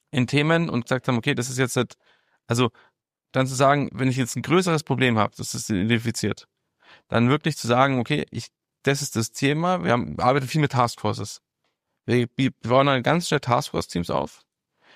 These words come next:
Es gibt einen Taskforce-Leiter, der ist dafür verantwortlich. Es gibt eine, dann, dann ganz wichtig,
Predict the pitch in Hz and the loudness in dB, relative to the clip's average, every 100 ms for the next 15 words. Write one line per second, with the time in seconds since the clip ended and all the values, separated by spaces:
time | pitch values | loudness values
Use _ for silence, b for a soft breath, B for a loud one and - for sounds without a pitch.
0 | b b b b _ _ _ _ 127 - | b b b b _ _ _ _ -6 -2
1 | 156 - 131 120 135 - 127 120 123 147 | -2 0 -2 2 0 0 -2 2 2 2
2 | 180 202 - _ - 120 160 170 165 170 | -4 -6 -12 _ -2 2 2 0 -2 -2
3 | 151 147 139 139 120 127 - b b - | 0 0 -2 -4 -4 -6 -8 b b -8
4 | - - 123 120 117 _ _ _ - 135 | -6 -2 2 2 0 _ _ _ -2 0
5 | 170 - 123 143 180 143 127 123 147 180 | 2 0 0 2 2 0 -2 -4 -2 -2
6 | 196 _ | -2 _